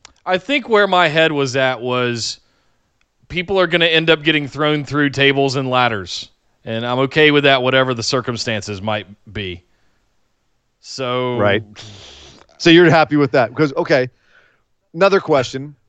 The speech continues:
Speaker 2: Uh, second week in a row that we've had somebody handcuffed and strung up on the, uh, turnbuckles. Last week it was Roman. He got dog fooded. This week, uh, they had Kofi at the end of the match strung up there.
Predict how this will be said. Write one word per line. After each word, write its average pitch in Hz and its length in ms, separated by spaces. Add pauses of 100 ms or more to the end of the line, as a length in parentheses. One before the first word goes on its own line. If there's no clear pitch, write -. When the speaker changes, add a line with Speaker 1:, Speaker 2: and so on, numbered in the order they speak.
(240)
Speaker 2:
Uh, 135 220
second 196 380
week 180 160
in 165 80
a 160 40
row 143 300
that 139 100
we've 135 180
had 147 260
somebody 139 520
handcuffed 147 920
and 120 180
strung 160 480
up 147 340
on 127 280
the, 120 240
uh, 110 80
turnbuckles. 127 600
Last 127 240
week 127 140
it - 20
was 110 140
Roman. 151 340
He 135 140
got 127 240
dog 131 320
fooded. 131 340 (480)
This 143 260
week, 143 360
uh, 120 280
they 127 160
had 123 260
Kofi 151 440
at 117 80
the 127 140
end 123 100
of 113 80
the 117 80
match 117 420
strung 127 380
up 120 200
there. 110 340